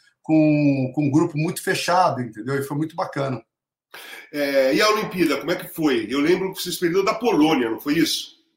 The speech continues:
Speaker 1: Pô, Casão, isso aí a gente perdeu porque não, não tinha como ganhar, né?
Speaker 2: É, tem.
Speaker 1: Porque antigamente, antigamente tinha a, as seleções, inclusive a Polônia tinha disputado a Copa do Mundo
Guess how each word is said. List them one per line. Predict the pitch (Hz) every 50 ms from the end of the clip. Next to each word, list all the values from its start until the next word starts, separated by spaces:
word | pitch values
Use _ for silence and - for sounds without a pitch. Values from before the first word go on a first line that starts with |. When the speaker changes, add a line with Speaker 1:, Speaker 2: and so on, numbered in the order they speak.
| _ _ _ _ _
Speaker 1:
Pô, | 226 220 220 214 -
Casão, | - 156 139 127 127 143 151 160
isso | 160 - - 180 185
aí | 180 190 208 202 202 190 170 170 -
a | 180
gente | 170 165 - -
perdeu | - 196 175 160 143 131 139 185 - - 208
porque | - 156 - - 202 196
não, | 190 196 196 190 185 185 175 170 165
não | 165 160
tinha | - - 226 247 233
como | - - 190 185
ganhar, | 147 151 147 143 147 139 131 127 - - - _ -
né? | 120 131 139 139 156 185
Speaker 2:
É, | 226 - - - - 170
tem. | 180 233 240 - - - - - _ _ _ _ _ _ _ _ _
Speaker 1:
Porque | - 175 147 - - - - 208
antigamente, | 208 208 208 208 - 220 233 233 175 160 175 214 247 240 175 131 -
antigamente | 151 131 170 165 175 156 156 160 180 175 - -
tinha | - - - 190 196 196 196
a, | 196 196 196 190 180 170 156 143 143 - - - 143 139 139 139 131 131 127 - 139
as | 127 127
seleções, | - 165 165 147 139 - - 269 262
inclusive | - 254 185 151 277 285
a | 302
Polônia | 269 - 190 170 147 143 156 196 247 277 226 170 143
tinha | 135 - - 202 196
disputado | 170 - - - 220 202 - - 156 156 196 220 196 202 226 220
a | -
Copa | - 208 - 262 -
do | - 247
Mundo | 185 175 196 226 233 226 277 269 254